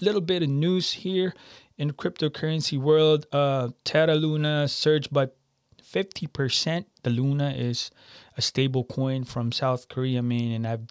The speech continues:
noticed this, man. Terra Luna, I've, I've recognized that twenty twenty, it's a dollar way back, and it went bl-, from, from a dollar to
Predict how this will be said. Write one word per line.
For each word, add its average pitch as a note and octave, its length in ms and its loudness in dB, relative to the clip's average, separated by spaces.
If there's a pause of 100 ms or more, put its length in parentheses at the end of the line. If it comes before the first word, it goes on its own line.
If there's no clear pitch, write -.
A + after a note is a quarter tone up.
(180)
noticed C3+ 420 0
this, A#2+ 200 -4
man. A2+ 280 -4
Terra D3 280 0
Luna, C3 440 -2
I've, A2+ 180 -6 (100)
I've A2+ 280 -6 (120)
recognized A#2+ 540 -2
that A#2 260 -4 (560)
twenty F3 400 -4
twenty, D3+ 460 0 (100)
it's - 480 -8 (120)
a A#2+ 60 -4
dollar A2+ 600 0
way A#2 220 -4
back, A#2+ 420 -2
and G#2+ 320 -6 (800)
it B2 240 -6
went B2 300 -4
bl-, A2+ 240 -10
from, A2+ 460 -4
from A#2 200 -4
a A2 60 -4
dollar B2 460 0
to A2+ 400 -8